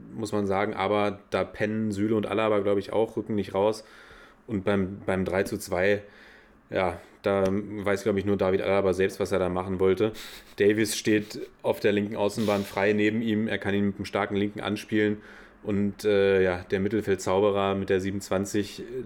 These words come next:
denkt, äh, er muss jetzt hier wieder einen auf Xavi machen und flankt mit seinem schwachen Fuß irgendwo in den Gegenspieler. Und ja, wie der Konter dann läuft, das haben wir ja gesehen.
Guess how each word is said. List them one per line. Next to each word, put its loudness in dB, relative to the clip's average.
denkt, 0
äh, 2
er -4
muss -4
jetzt 0
hier 0
wieder 2
einen -2
auf -4
Xavi -2
machen -2
und -2
flankt -4
mit -4
seinem 0
schwachen -4
Fuß -6
irgendwo 4
in 0
den 2
Gegenspieler. -2
Und -4
ja, 0
wie 0
der 2
Konter -2
dann -4
läuft, -2
das -4
haben -4
wir 0
ja 0
gesehen. -2